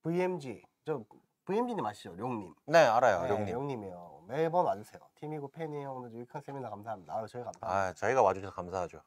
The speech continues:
Speaker 1: 네, 정지혜님께서 아까 그 계단 층이라고 하시네요. 그,
Speaker 2: 네, 그렇죠.
Speaker 1: 네, 그렇게 표현할 수 있죠.
Speaker 2: 네.
Speaker 1: 부어 치킨님께서 몇 시까지 하냐고. 아마 전례로 볼 때 열 시 반에서 열한 시 사이에 끝나지 않을까 이렇게 생각을 하고 있습니다. 아마 뭐
Speaker 2: 맞아요.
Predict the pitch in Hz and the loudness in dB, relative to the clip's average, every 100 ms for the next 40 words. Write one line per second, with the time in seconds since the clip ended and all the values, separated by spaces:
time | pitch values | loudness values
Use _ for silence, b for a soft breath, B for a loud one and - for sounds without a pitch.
0 | _ 113 131 175 190 180 160 156 156 131 | _ -12 -8 -4 -2 -2 -4 -4 -2 0
1 | - 165 135 - 131 160 135 - 233 185 | 0 -2 -4 -8 2 4 4 -2 -6 -6
2 | 120 107 135 135 80 82 92 90 104 98 | -6 -8 -12 -14 -18 -20 -16 -4 0 0
3 | - 110 110 90 104 135 175 180 196 180 | 0 -4 -4 -8 -10 -18 -8 -8 -6 -4
4 | 190 190 - - 131 _ - 92 78 _ | -2 -2 -6 -14 -16 _ -6 -6 -8 _
5 | 139 - 196 247 240 - 208 175 135 120 | -14 -2 6 6 6 -2 -8 -6 -6 -10
6 | 110 95 117 165 233 185 131 117 101 85 | -12 -10 -8 -8 -6 -6 -6 -10 -14 -14
7 | 101 87 - _ _ _ _ 180 233 254 | -14 -14 -18 _ _ _ _ 6 10 12
8 | 254 240 202 151 180 247 247 190 170 170 | 12 12 10 6 2 2 2 0 -2 -2
9 | 160 131 127 220 - 185 160 190 185 123 | -2 -2 -4 -6 -6 -2 0 0 -2 -2
10 | 175 190 214 247 180 190 208 180 110 107 | -4 -4 -6 -6 -6 -4 -4 -4 -8 -10
11 | 113 107 92 104 107 92 90 139 120 151 | -6 -6 -8 -14 -14 -16 -16 -14 -12 -12
12 | 98 - 90 - - - 175 180 - | -14 -18 -20 -20 -16 -10 -6 -6 -8